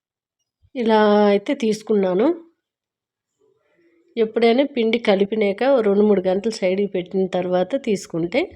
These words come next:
మనం ఇలా దోశలు చేసుకొని పుల్ల పుల్లగా, చాలా పుల్లటి పెరుగు వేసుకుంటే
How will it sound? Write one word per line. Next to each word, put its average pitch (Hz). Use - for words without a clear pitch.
మనం 196
ఇలా 185
దోశలు 185
చేసుకొని 185
పుల్ల 196
పుల్లగా, 196
చాలా 185
పుల్లటి 214
పెరుగు 196
వేసుకుంటే 202